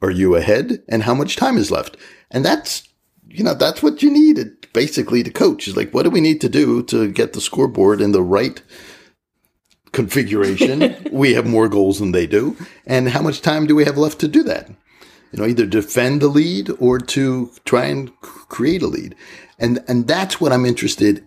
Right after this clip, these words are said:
Speaker 1: <clears throat> in working with you to create. So this, the previous podcast, well, I'm probably gonna make Aurora,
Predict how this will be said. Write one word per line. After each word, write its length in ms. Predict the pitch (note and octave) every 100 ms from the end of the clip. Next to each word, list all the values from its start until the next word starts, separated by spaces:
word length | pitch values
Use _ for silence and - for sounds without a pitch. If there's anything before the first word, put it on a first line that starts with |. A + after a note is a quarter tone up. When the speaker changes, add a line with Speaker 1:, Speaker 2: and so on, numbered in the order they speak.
| - D3 -
Speaker 1:
<clears throat> 340 | G3 B2 A2+ -
in 240 | A#2 G#2+
working 640 | G#2 A#2 - A2 G#2 G2 F#2 - - -
with 280 | G2 G#2+ G2+
you 520 | G2+ A#2+ A#2+ G#2+ G2 G2
to 180 | - G#2
create. 720 | - - G2 F2 C#2+ - - - - - - _
So 100 | -
this, 340 | A#2 C#3+ D3+ - - - _ _
the 340 | C3 G#2+ F#2+ A#2
previous 720 | - - D#3+ E3+ D#3+ E3+ D3+
podcast, 800 | - D#3+ D#3 D3+ E3 D3+ D3+ -
well, 160 | A#2+ -
I'm 140 | B2
probably 440 | - D#3 D#3 D#3+
gonna 220 | D3 C#3+ C3
make 240 | C3 B2
Aurora, 720 | G#2 G2+ G#2+ A#2 A#2 B2 A#2+